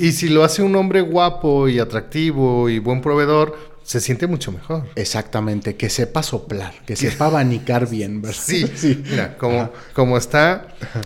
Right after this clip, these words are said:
Speaker 1: no sé, está una pareja y dicen, "Mira, pues es que hemos tenido muchos problemas,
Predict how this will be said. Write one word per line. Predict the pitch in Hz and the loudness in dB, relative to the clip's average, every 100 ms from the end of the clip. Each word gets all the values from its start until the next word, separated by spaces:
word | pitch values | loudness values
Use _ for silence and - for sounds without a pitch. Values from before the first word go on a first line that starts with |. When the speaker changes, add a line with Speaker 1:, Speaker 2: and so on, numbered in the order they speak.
| - | -6
Speaker 1:
no | 123 156 | -2 -2
sé, | 139 156 139 143 127 107 | -2 -2 0 0 -2 -2
está | 107 - 120 | -6 -6 -4
una | 131 139 | -2 -2
pareja | 131 113 131 139 139 127 120 | -2 -2 0 -2 -4 -4 -4
y | 113 | -4
dicen, | 107 107 113 113 | -6 -6 -6 -4
"Mira, | 135 156 151 131 - - - - - - - - - - - | -4 -4 -6 -8 -12 -18 -20 -20 -20 -20 -20 -20 -20 -18 -16
pues | - 110 | -12 -8
es | 131 | -6
que | 156 | -4
hemos | 160 160 - | -4 -6 -6
tenido | 151 139 151 | -6 -4 -4
muchos | 151 139 151 | -6 -8 -14
problemas, | - 127 120 131 139 135 139 - | -10 -10 -8 -8 -6 -6 -8 -12